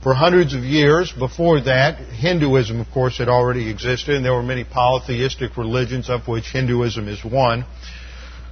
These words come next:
But all of a sudden, starting in the fifth or sixth century B C, you find the beginnings of Zoroastrianism,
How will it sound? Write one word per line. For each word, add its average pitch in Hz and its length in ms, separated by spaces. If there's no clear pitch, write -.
But 143 140
all 165 200
of 196 60
a 185 100
sudden, 170 320
starting 170 580
in 143 300
the 131 240
fifth 170 420
or 131 180
sixth 175 400
century 147 580
B 143 220
C, 135 480
you 127 100
find 156 280
the 143 60
beginnings 147 480
of 123 100
Zoroastrianism, 143 1400